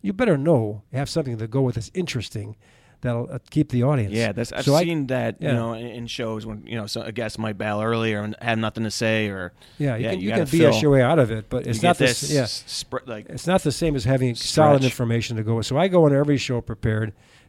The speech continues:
Speaker 1: and I go into every show thinking I'm gonna need the information. If I don't, I don't. I got that. I did the White Sox radio in eighty and eighty-one with Harry, Jimmy, and Joe McConnell.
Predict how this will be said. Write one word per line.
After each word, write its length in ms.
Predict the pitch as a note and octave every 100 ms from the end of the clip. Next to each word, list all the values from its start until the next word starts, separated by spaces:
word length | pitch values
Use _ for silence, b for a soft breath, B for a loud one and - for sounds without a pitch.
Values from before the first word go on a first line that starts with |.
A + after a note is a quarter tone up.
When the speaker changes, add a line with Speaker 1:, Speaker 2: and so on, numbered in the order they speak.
| C3+
Speaker 1:
and 100 | B2
I 80 | C3
go 180 | C3
into 140 | B2+ B2
every 160 | A#2+
show 160 | A2 A2+
thinking 320 | - C3+ A#2+
I'm 60 | A2
gonna 100 | A2
need 160 | A#2+ A#2
the 120 | A#2
information. 420 | A2+ A2+ A2+ -
If 80 | A2+
I 80 | C3+
don't, 260 | F#3+ A3+ D3
I 80 | C3+
don't. 260 | D#3+ B2+
I 60 | A#2+
got 160 | D3
that. 260 | D3+ C#3 - b b b
I 120 | b -
did 80 |
the 100 | E3+
White 220 | D3 D#3 C#3
Sox 340 | D3+ C#3 B2
radio 240 | C#3 C#3
in 80 | A#2+
eighty 300 | B2 C3+ C3
and 100 | A#2+
eighty-one 540 | B2 A#2 A2+ A#2 A2 F#2+ b b b b _
with 140 | A#2 G#2
Harry, 300 | B2+ C3+ A#2
Jimmy, 380 | A2+ B2 B2
and 140 | A#2+ G#2+
Joe 180 | A2+ A2
McConnell. 540 | G#2 A2 A2 G#2